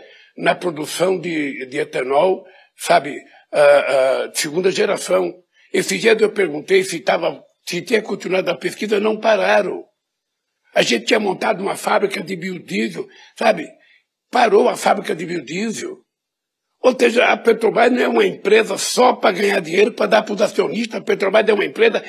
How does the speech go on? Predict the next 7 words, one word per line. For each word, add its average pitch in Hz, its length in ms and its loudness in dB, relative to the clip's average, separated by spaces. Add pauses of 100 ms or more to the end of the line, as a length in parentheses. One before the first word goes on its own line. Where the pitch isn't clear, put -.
(280)
pra 254 160 0
pensar 220 760 0 (440)
na - 200 2
soberania 208 760 2
energética 214 800 0
deste - 340 2
país. - 800 -4